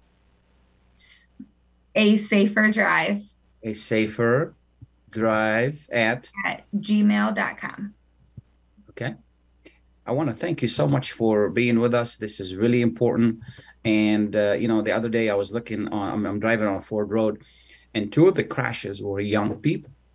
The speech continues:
Speaker 1: Yeah.
Speaker 2: And, and it's just amazing how crazy they drive. <laughs>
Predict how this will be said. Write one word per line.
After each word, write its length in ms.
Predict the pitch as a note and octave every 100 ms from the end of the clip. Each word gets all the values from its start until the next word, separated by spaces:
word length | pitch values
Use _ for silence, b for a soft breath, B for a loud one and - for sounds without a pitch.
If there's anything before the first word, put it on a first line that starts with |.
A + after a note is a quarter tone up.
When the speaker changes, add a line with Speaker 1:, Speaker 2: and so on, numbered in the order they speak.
| _ -
Speaker 1:
Yeah. 420 | G3+ A#3 C#4 B3+ G3+ G#3
Speaker 2:
And, 240 | G#2 G#2+ G#2+
and 180 | - G#2+
it's 200 | A2+ -
just 220 | D3+ C#3+
amazing 1000 | A#2 A#2 B2+ E3 G#2 G#2 G#2 A2+ A#2 -
how 840 | G#2+ G#2+ G#2+ G#2+ G#2+ G#2+ A2+ - _ _ -
crazy 520 | - G3 D4+ C3 G2
they 220 | A#2 A#2
drive. 760 | A#2+ G#2+ - A3+ - - -
<laughs> 40 | -